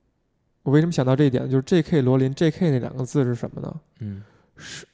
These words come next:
Speaker 1: 我没记错的话，应该是 Jolene 或者 Joanna 什么什么，
Speaker 2: 嗯。
Speaker 1: K 是另外一个名字，
Speaker 2: 嗯。
Speaker 1: 然后缩写。为什么要缩写成J K 罗琳？
Speaker 2: 嗯。
Speaker 1: 是因为当时他的出版商说，“你如果写一个女性的名字的话，没人会买这个书。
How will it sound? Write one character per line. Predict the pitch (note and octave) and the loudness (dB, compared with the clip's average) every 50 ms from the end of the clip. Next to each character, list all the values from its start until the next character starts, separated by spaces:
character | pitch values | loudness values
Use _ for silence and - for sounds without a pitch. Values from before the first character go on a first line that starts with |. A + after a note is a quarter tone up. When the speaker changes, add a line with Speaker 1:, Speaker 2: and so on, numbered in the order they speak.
| _ _ _ _ | _ _ _ _
Speaker 1:
我 | D#3 | -6
没 | B2+ B2 B2+ C3+ | 0 0 0 0
记 | C#3 F3 | 0 -2
错 | E3 - F3+ D3+ | 0 2 2 4
的 | C#3+ | 4
话， | C#3 C3+ | 4 4
应 | C3+ C#3 | 2 2
该 | D#3+ | 2
是 | D#3+ D3+ B2+ | 2 2 2
Jolene | - - B2+ A#2 B2 D3+ D#3 D3 | 2 4 4 6 6 4 4 4
或 | C3 C3+ B2+ B2+ | 4 4 2 2
者 | B2 - B2 | 2 2 0
Joanna | A#2+ B2 C3+ D3 D#3 D#3+ D3+ C3 B2+ | 2 4 4 2 2 2 0 0 0
什 | - - C3 | -4 -6 -2
么 | A#2+ B2+ | -2 -2
什 | A#2+ - B2 | -2 -2 -6
么， | A#2+ B2 B2 - _ _ | -6 -6 -6 -6 _ _
Speaker 2:
嗯。 | - G#2 G2+ G2 - _ | -12 -12 -12 -12 -14 _
Speaker 1:
K | - - F#3 D3 B2+ B2 - - - | 0 2 4 4 4 2 0 -6 -12
是 | - - | -6 -2
另 | C3 C#3 C#3 | 0 2 2
外 | C#3+ C#3+ C3 | 2 2 2
一 | B2 A#2+ | 2 2
个 | B2+ B2+ B2 | 2 0 0
名 | A#2+ A#2+ A#2+ A#2+ A#2+ | 0 -2 -4 -4 -2
字， | A#2+ B2+ A#2+ - - - | -2 -2 -4 -4 -8 -12
Speaker 2:
嗯。 | G#2 G2+ F#2+ - | -12 -12 -12 -6
Speaker 1:
然 | _ B2+ B2+ | _ 2 2
后 | B2+ | 2
缩 | B2 - - C#3+ C3+ | 0 0 0 0 2
写。 | B2+ B2+ - | 2 2 -2
为 | D3+ F#3+ A3 F3+ | 4 6 6 6
什 | C3+ B2+ | 6 2
么 | B2 | 0
要 | B2+ B2 | 0 0
缩 | B2 - D3 C#3+ | 0 0 0 2
写 | C3 B2 | 2 0
成 | A2+ C3 A#2+ B2 | 0 -2 -6 0
J | - C#3 B2+ | 2 2 2
K | - - B2 | 2 2 2
罗 | A#2+ A#2 A#2 A#2+ | 4 4 4 4
琳？ | A#2+ A#2+ A#2+ A#2+ - | 4 2 0 -2 -6
Speaker 2:
嗯。 | - G#2+ G2+ G2 - _ _ | -8 -12 -12 -12 -14 _ _
Speaker 1:
是 | - - D3+ | -6 -2 -2
因 | D3+ | -2
为 | D#3+ | 0
当 | D#3 - D#3+ E3 | 0 -2 -2 -2
时 | D#3 D#3 | -2 -2
他 | D3+ E3 | -2 0
的 | D3+ C#3+ | 0 0
出 | - - C#3+ | 0 0 -2
版 | C3 B2 A#2 | 0 0 0
商 | C#3+ C3+ C3+ C3+ | 0 0 0 -2
说 | - - - C3+ C3 C3 - - - - - _ _ _ | -4 -2 0 0 0 0 -2 -6 -20 -20 -20 _ _ _
，“你 | _ C3 | _ -4
如 | B2 C#3 | -2 0
果 | D3+ E3+ | 0 0
写 | D3+ - - B2+ | 0 0 -2 -2
一 | B2+ | 0
个 | C#3+ | 0
女 | D3 C3+ C3 C#3 | -2 -4 -6 -8
性 | - C3+ B2 | -6 -6 -4
的 | A#2+ | -4
名 | A#2 A#2 A#2 A#2 A#2+ | -4 -6 -6 -6 -6
字 | A#2+ | -4
的 | A#2+ B2+ | -4 -6
话， | B2 - A#2+ B2+ B2 | -6 -8 -12 -12 -10
没 | B2+ B2+ | -8 -6
人 | C3 C3 C#3 | -6 -6 -6
会 | - - C3 | -6 -8 -8
买 | B2+ B2 A#2 - B2+ | -8 -12 -16 -14 -14
这 | C3 C3 | -12 -12
个 | C3+ | -12
书。 | - - - - - - | -14 -14 -14 -14 -14 -14